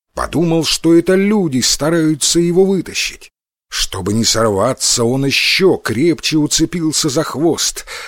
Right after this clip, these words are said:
Обезьяна так и завизжала от боли. На ее вопли тигр осторожно выглянул из-за ствола дерева. Со своего места ему было видно, как обезьяна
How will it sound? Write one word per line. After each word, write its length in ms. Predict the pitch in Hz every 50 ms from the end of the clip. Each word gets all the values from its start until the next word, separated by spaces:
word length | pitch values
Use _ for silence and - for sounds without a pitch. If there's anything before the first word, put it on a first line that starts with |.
| -
Обезьяна 1000 | - 135 113 101 123 113 92 78 80 101 143 156 143 135 123 120 113 90 78 - - - - - - - - _ -
так 280 | 190 170 147 - -
и 40 | 156
завизжала 1040 | - - - - 165 156 151 151 127 95 82 80 107 135 165 147 135 139 139 139 139
от 140 | 135 120 104
боли. 440 | 98 107 151 147 131 - - - _ _ _ _ _ _ _ _ _ _ _
На 320 | 95 98 98 95 104 107
ее 340 | 98 92 92 87 78 87 85
вопли 600 | 76 - 104 147 135 - - - 65 55 - - - - - - - - - -
тигр 500 | - - 139 147 143 127 131 139 131 127 - -
осторожно 880 | 135 131 - - - - - 135 120 123 151 160 143 120 151 151 147
выглянул 920 | 127 90 73 87 113 147 143 120 139 151 151 151 156 170 165 165 151 - - -
из-за 400 | 165 165 123 - - - 147 156
ствола 580 | - - - - - 127 143 143 131 139 131 107
дерева. 440 | 98 113 92 - - - - - - _ _ _ _ _ _ _ -
Со 200 | - - - 92
своего 480 | - - - 87 78 95 92 90 117
места 480 | 113 98 107 135 131 - - - - 127
ему 240 | 120 117 123 143 127
было 200 | 139 143 139 135
видно, 520 | 113 87 98 170 180 139 107 107 120 107
как 240 | - - 120 - 139
обезьяна 800 | 131 127 127 113 - - - - 156 165 147 147 143 143 123